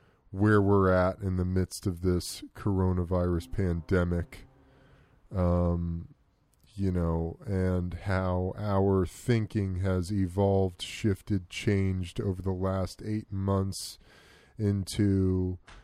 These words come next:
our approach and getting very locked in on our purpose as individuals, as particles of this here universe that we are all a part of, which was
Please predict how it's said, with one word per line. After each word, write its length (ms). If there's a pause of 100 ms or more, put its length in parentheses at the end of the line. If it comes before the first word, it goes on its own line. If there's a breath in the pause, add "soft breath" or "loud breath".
(340 loud breath)
our 280
approach 800
and 520
getting 340
very 640
locked 500
in 240
on 140
our 160
purpose 760
as 120
individuals, 1080 (160)
as 480
particles 800
of 140
this 220
here 220
universe 760 (920 loud breath)
that 120
we 160
are 180
all 140
a 40
part 360
of, 340 (1400)
which 180
was 160